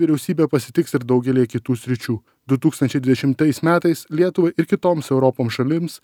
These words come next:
ekonominės katastrofos padėjo išvengti tik skolinti pinigai, bet jie sparčiai didino biudžeto deficitą.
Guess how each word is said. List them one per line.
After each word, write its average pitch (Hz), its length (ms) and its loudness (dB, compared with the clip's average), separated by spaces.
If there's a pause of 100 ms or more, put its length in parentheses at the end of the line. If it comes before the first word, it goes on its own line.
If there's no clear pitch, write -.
(320)
ekonominės 151 540 2
katastrofos 143 640 -2
padėjo 151 360 0
išvengti 151 480 -2
tik - 180 -4
skolinti 120 500 0
pinigai, 117 500 0 (420)
bet 185 200 0
jie 180 160 4
sparčiai 151 440 -2
didino 143 340 2
biudžeto 120 460 0
deficitą. 113 640 -4